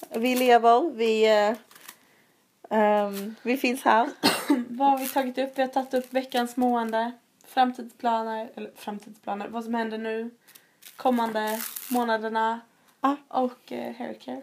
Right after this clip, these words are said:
Speaker 1: Hair care.
Speaker 2: Slinking.
Speaker 1: <laughs> Vi kom in på hair care för någon anledning och Slinking var vår gäst.
Speaker 2: Jag ska
Speaker 1: Ehm.
Speaker 2: duscha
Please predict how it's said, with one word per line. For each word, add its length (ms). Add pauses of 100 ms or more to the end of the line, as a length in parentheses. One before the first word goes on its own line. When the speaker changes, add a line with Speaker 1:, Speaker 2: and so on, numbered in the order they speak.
Speaker 1:
Hair 180
care. 220 (800)
Speaker 2:
Slinking. 420 (240)
Speaker 1:
<laughs> 200
Vi 220
kom 160
in 120
på 80
hair 200
care 300
för 340
någon 240
anledning 500
och 60
Slinking 460
var 120
vår 300
gäst. 460 (800)
Speaker 2:
Jag 260
ska 120
Speaker 1:
Ehm. 80
Speaker 2:
duscha 380